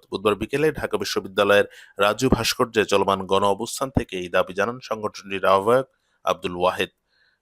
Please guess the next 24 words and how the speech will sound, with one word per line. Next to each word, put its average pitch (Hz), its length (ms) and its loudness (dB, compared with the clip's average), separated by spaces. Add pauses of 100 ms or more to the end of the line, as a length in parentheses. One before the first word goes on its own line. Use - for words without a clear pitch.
তিনি 101 100 -4
বলেন, 127 240 2 (340)
"জুলাই 147 380 2
ও 170 40 0
আগস্টে 127 460 -2
আমরা 98 180 0
দুই 123 260 -4
হাজারের 117 360 -4
বেশি 107 280 -6
ভাই 110 360 -2
ও 98 60 -8
বোনকে 101 340 -8
হারিয়েছি, 95 460 -10 (220)
কিন্তু 156 200 -8
পুরো 202 300 -4
ঘটনার 143 460 -2
সময় 135 200 0
রাষ্ট্রপতি - 400 -4
মোহাম্মদ 101 300 -6
শাহাবুদ্দিন 120 540 -4 (560)
চুপ 190 240 -4
করেছিলেন। 95 500 -4 (520)
এছাড়া 139 320 2 (120)
এটিও 123 340 0